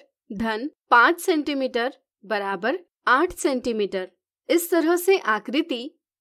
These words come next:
पीक्यूआर केएलएम का परिमाप होगा पीक्यू धन क्यूआर धन आरके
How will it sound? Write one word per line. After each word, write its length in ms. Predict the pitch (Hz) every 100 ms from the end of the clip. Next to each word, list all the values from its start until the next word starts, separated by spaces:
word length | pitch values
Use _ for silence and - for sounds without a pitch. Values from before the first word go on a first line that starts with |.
| -
पीक्यूआर 920 | 330 370 - 359 392 - 233 220 240 - _
केएलएम 960 | 330 330 359 - 285 320 - 226 220 262 _ -
का 140 | 330
परिमाप 600 | 349 262 220 208 220 339 -
होगा 460 | 226 202 214 208 370 _ _ _
पीक्यू 500 | 277 247 - 262 302 370 _ _ 226
धन 360 | 202 233 226 320 - _ _ _
क्यूआर 580 | - 269 262 240 247 320 349 _ _ 196
धन 380 | 220 233 254 349 _ _ _ _
आरके 540 | 226 220 214 220 262